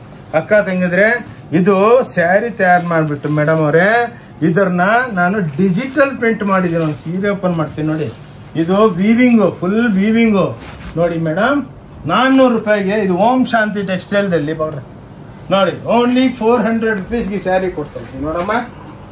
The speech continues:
ಎಷ್ಟು beautiful ನೋಡಿ, ಎಷ್ಟು beautiful ಆಗಿದೆ ನೋಡಿ madam. ಒಂದು ಸ್ಯಾರಿದಲ್ಲಿ emboss,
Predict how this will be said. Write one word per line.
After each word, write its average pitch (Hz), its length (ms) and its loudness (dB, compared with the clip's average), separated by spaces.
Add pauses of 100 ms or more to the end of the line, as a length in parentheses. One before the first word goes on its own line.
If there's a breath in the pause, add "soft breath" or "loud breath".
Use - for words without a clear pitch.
(180)
ಎಷ್ಟು 202 440 0
beautiful 202 520 0 (1300)
ನೋಡಿ, 170 160 -2
ಎಷ್ಟು 190 400 -2
beautiful 220 540 -2
ಆಗಿದೆ 190 360 2 (560)
ನೋಡಿ 202 160 2
madam. 208 500 0
ಒಂದು 220 280 0
ಸ್ಯಾರಿದಲ್ಲಿ 214 880 0 (300)
emboss, 214 640 0